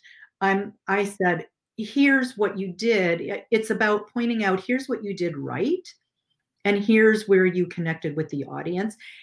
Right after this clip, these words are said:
and to start becoming aware of your own skills. <clears throat> So we always look at,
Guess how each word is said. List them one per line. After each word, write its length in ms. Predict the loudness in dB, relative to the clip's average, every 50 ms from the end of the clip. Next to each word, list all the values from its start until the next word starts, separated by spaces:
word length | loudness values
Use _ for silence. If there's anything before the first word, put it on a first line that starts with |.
| -4 2
and 120 | 2 2 4
to 80 | 2 -2
start 340 | -2 0 0 2 2 2
becoming 380 | 0 -4 -2 0 0 0 2 0
aware 640 | 0 -2 -4 -4 -4 -2 0 2 2 4 4 4 2
of 180 | 0 -2 -6 -6
your 180 | -6 -8 -8 -6 -6
own 280 | -6 -4 -2 -2 -4 -6
skills. 1040 | -8 -10 -18 -20 -20 _ -12 -10 -8 -8 -6 -6 -6 -4 -2 -4 -4 -4 -8 -14 -16 _ -20 -20 -20 _ _ _ _ 0
<clears throat> 60 | 2 2 2 0 -8 _ _ _ _ 0
So 120 | 2 4
we 140 | 4 4 4
always 400 | 4 4 4 4 4 4 2 2
look 200 | 2 2 2 4
at, 240 | 4 4 2 2 0